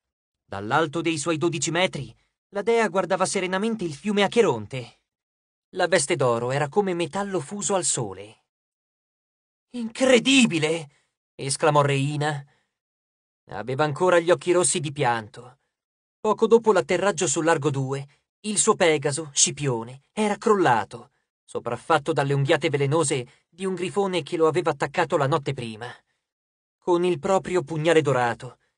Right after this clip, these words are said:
Reina aveva posto fine alla sofferenza del Pegaso, trasformandolo in polvere,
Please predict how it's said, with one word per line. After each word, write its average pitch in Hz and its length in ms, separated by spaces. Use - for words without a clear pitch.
Reina 202 480
aveva 185 280
posto 175 300
fine 202 300
alla 175 160
sofferenza 202 580
del 170 200
Pegaso, 120 580
trasformandolo 214 640
in 175 120
polvere, 127 560